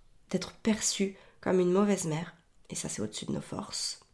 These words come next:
On préfère encore s'épuiser à lutter pour ce qu'on avait dit, plutôt que d'avoir la sensation de perdre face, et notamment perdre face en public. Donc pour ça, utilisez la technique du câlin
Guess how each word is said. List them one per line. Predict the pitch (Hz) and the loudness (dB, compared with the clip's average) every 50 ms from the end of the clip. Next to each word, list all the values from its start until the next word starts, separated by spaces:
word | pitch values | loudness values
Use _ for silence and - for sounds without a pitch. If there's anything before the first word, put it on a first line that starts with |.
| - - - - - - - - | -20 -16 -14 -12 -10 -8 0 4
On | - 208 | 6 8
préfère | - 247 233 240 247 240 | 10 10 12 12 12 12
encore | 269 294 302 294 - 311 320 330 330 320 285 - | 12 12 12 12 12 12 12 12 12 12 12 12
s'épuiser | - - 254 226 - - - 233 220 214 233 233 | 8 6 4 4 4 4 4 4 8 10 12 12
à | 202 | 12
lutter | 190 202 247 262 254 - 240 233 | 10 8 6 4 6 6 6 6
pour | 233 - 180 - | 6 2 -4 -4
ce | - | 0
qu'on | - - 196 190 | 4 8 8 8
avait | 180 170 175 170 | 8 8 6 4
dit, | 160 160 196 240 285 - - - - - - - - - - - _ - | 4 2 0 0 0 -2 -8 -18 -20 -20 -20 -20 -20 -20 -20 -20 _ -10
plutôt | - - 220 - - 208 214 | -6 -6 -2 2 4 4 4
que | 208 - - - | 4 0 -2 -4
d'avoir | 180 180 185 185 190 190 180 | -2 0 0 0 0 -2 -2
la | 175 175 170 | -2 -4 -2
sensation | 170 - - 226 220 - 202 190 - - - - 175 175 - - - - - - _ - | -2 0 0 0 0 0 0 0 0 0 0 0 0 -2 -2 -8 -18 -20 -20 -18 _ -4
de | 180 175 | -4 -4
perdre | 170 - - - - 202 202 202 196 185 175 | -4 -6 -4 2 4 4 4 4 2 -2 -6
face, | 165 - - 190 - - - - - - - - - - - - | -6 -6 -8 -8 -4 -2 -2 0 -2 -2 -6 -8 -14 -18 -10 -6
et | 180 | -4
notamment | 175 180 - 180 175 175 180 | -4 -4 -2 0 0 0 0
perdre | 180 180 - - - 170 | -2 -2 -4 -4 -4 -6
face | - - - 175 170 170 - - - - - - - - - - - - | -8 -6 -4 -4 -2 -2 -2 -2 -2 -4 -8 -12 -20 -20 -20 -18 -10 -6
en | 165 175 | -6 -6
public. | 170 - 98 - - - - - - - - - - - - _ - - - - - - - - | -6 -6 -8 -6 -8 -8 -10 -12 -14 -14 -14 -16 -20 -20 -20 _ -20 -18 -18 -18 -18 -18 -6 0
Donc | - 196 185 - | 0 0 2 2
pour | 202 196 - | 0 0 4
ça, | - - 202 202 202 - - - - - | 6 8 8 8 6 2 -8 -4 2 6
utilisez | 269 269 - - - 214 202 180 180 196 196 - | 6 6 4 4 2 4 4 8 10 10 10 10
la | 185 180 175 | 10 6 4
technique | - 175 170 - 190 185 175 160 | 2 0 2 4 4 4 4 2
du | 165 170 165 | -2 -2 2
câlin | - 202 185 180 165 165 170 | 4 6 6 6 6 4 2